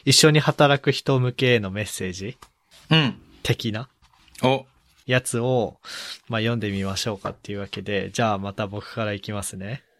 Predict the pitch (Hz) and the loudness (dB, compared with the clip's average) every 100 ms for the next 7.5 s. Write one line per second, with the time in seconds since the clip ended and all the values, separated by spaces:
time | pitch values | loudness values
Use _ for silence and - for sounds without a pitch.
0 | _ _ - 147 - 143 147 - 117 110 | _ _ 4 4 6 4 4 2 0 0
1 | 107 - 127 151 165 165 165 104 95 92 | 0 2 4 4 4 2 0 -2 -4 -6
2 | 87 - _ _ _ - 147 101 - _ | -8 -12 _ _ _ 2 2 2 -6 _
3 | _ - 123 - - 110 107 110 107 - | _ -2 0 0 -4 -4 -2 -4 -4 -2
4 | 120 139 147 147 123 104 98 104 120 127 | 0 2 2 0 0 -2 -4 -2 0 0
5 | 120 120 117 123 98 95 95 92 95 98 | 2 0 2 0 0 -4 -6 -8 -8 -8
6 | 92 92 92 - 110 98 - _ _ _ | -6 -6 -8 -4 -2 -2 -6 _ _ _
7 | _ 160 160 117 | _ 2 4 2